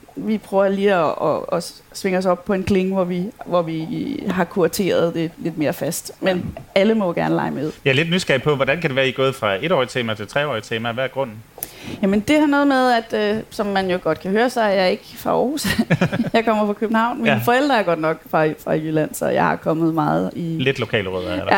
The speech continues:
Speaker 1: Ja, lidt
Speaker 2: Ja.
Speaker 1: lokale rødder, det synes jeg nok. Øh, men jeg, jeg kom hertil og tænkte, altså, hvis jeg skal kunne, festugen har jo ikke et sted, vi har en hel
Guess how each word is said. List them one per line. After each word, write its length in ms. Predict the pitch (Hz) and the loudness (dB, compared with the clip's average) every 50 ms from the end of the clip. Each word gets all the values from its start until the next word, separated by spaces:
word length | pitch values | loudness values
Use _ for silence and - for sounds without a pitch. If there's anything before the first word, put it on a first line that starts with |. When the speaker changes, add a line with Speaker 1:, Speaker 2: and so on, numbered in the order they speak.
| 202 214 | 2 4
Speaker 1:
Ja, 60 | 226 | 4
lidt 160 | 226 226 220 | 4 2 2
Speaker 2:
Ja. 60 | 220 214 | 2 2
Speaker 1:
lokale 340 | 208 190 196 190 156 156 | 0 2 2 2 2 0
rødder, 220 | - - 156 - - | 0 -2 -2 -2 -2
det 120 | 185 208 | -2 -2
synes 200 | 202 - 202 - | -2 -2 -4 -2
jeg 80 | 208 185 | -2 0
nok. 140 | 175 156 175 - - - - - 539 453 330 - - | 0 -2 -2 -4 -10 -14 -12 -12 -10 -10 -4 0 2
Øh, 640 | 220 214 214 214 208 208 190 175 147 135 135 135 | 4 4 4 4 4 4 2 2 0 0 -2 -4
men 340 | 208 226 240 247 247 240 240 - - - - - - - - - | 0 2 2 2 2 0 -4 -6 -12 -10 -6 -6 -6 -6 -4 0
jeg, 320 | - 214 208 208 214 214 - | 2 2 4 4 2 2 2
jeg 120 | 233 233 233 240 | 0 0 0 2
kom 180 | 262 269 262 | 2 2 2
hertil 420 | 247 240 - - 226 233 262 277 262 - | 2 2 2 0 2 2 2 2 0 0
og 120 | - 220 | -2 -2
tænkte, 440 | 220 - 247 226 226 214 214 214 196 - - - | 0 0 -2 -2 -2 -2 -2 -2 -2 -4 -6 -4
altså, 220 | - 202 202 208 | -4 -2 -2 -2
hvis 300 | 208 208 208 220 - - | -4 -2 -2 -4 -2 0
jeg 120 | 262 254 254 | 0 0 0
skal 280 | - - - 285 269 262 - | -2 -4 -4 -4 -4 -6 -6
kunne, 380 | - - 254 226 220 220 208 - - - - - - - - - - - - - - - - - - - - | -4 -2 0 0 2 0 -2 -4 -6 -12 -20 -20 -20 -20 -20 -20 -20 -20 -20 -20 -20 -20 -20 -20 -20 -10 -4
festugen 400 | - 285 285 - - 302 277 269 | 0 0 0 0 0 0 2 2
har 180 | 262 254 247 | 4 4 4
jo 60 | 247 240 | 2 2
ikke 120 | 247 262 | 0 0
et 100 | 269 - | -2 -4
sted, 480 | - - - - - 196 190 196 214 214 | -2 -4 -4 0 2 2 4 4 2 0
vi 100 | - 240 | 0 0
har 140 | 240 233 247 | 0 2 2
en 80 | 240 240 | 2 2
hel 180 | 240 247 220 | 2 0 0